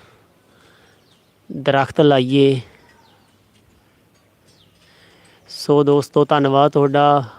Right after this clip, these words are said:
ਆ ਵੀਰ ਜੀ ਹੁਣੀ ਕੁਮੈਂਟ ਕਰ ਰਹੇ ਆ, ਜਿੱਥੇ ਜਿੱਥੇ ਮੀਂਹ ਪੈ ਰਿਹਾ, ਤਾਂ ਤੁਸੀਂ ਵੀ ਕੁਮੈਂਟ ਕਰਕੇ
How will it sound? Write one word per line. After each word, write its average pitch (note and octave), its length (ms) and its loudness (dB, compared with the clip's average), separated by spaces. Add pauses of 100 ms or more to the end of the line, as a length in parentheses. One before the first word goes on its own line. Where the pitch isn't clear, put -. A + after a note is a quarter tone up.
(160)
ਆ C#3 80 -2
ਵੀਰ C#3+ 260 -2
ਜੀ C#3 200 -4
ਹੁਣੀ C#3+ 200 0
ਕੁਮੈਂਟ C3+ 380 -4
ਕਰ C3+ 180 -2
ਰਹੇ D3 260 2
ਆ, C#3+ 200 -6 (1900)
ਜਿੱਥੇ C#3 280 -2
ਜਿੱਥੇ C#3 340 0
ਮੀਂਹ C#3 240 0
ਪੈ C3+ 240 2
ਰਿਹਾ, C#3 380 0 (920)
ਤਾਂ C#3 120 -4
ਤੁਸੀਂ D3 320 -6
ਵੀ C3+ 280 -2 (1900)
ਕੁਮੈਂਟ C#3+ 340 -6
ਕਰਕੇ C#3 600 -2